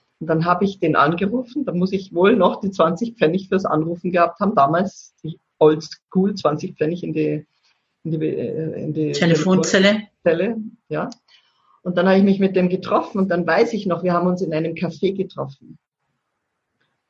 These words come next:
Speaker 1: Und er war noch nicht da. Und die Bedienung war lästig und hat gesagt, „Was willst du?“ Ja, ich musste was
Speaker 2: Mhm.
Speaker 1: bestellen.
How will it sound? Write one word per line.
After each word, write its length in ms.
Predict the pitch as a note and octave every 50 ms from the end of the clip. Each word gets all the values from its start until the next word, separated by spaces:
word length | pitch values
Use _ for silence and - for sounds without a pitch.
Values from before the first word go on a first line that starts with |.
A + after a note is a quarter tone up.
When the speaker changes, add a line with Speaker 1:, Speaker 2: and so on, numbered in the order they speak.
| _ _ _ _
Speaker 1:
Und 160 | F#3 E3 -
er 100 | E3 E3
war 120 | F3+ F3 F3+
noch 160 | F#3+ F#3 -
nicht 260 | F#3 E3+ - - -
da. 340 | E3 D#3+ F3 D#3+ C#3 C#3 C#3 - - _ _ _ _ _ _ _ _ _ _ _ _ _
Und 100 | - F#3
die 60 | F3 -
Bedienung 540 | - F#3+ F#3+ - G#3 G#3 A3 G#3+ G3+ F#3
war 140 | E3 D3+ D3+
lästig 460 | D#3 D#3 E3+ G3 F#3+ - - E3 -
und 160 | - D#3 D#3 D#3+
hat 200 | D3+ D3+ D3 -
gesagt, 280 | - - E3 E3+ E3
„Was 300 | - D#3+ D#3 D#3 D#3 E3
willst 300 | F3 F#3 G3 F#3+ F#3+ -
du?“ 340 | D#3+ D#3 D3+ D3 C#3+ D3 D3 - _ _ _ _ _ _
Ja, 300 | - D3 D#3+ G3+ F#3+ F#3 - - _ _
ich 80 | _ -
musste 260 | F#3 F3+ - - -
was 120 | D#3 D#3
Speaker 2:
Mhm. 60 | G#3 G#3+
Speaker 1:
bestellen. 580 | - - - - F3+ E3 D#3 - D#3 D#3 -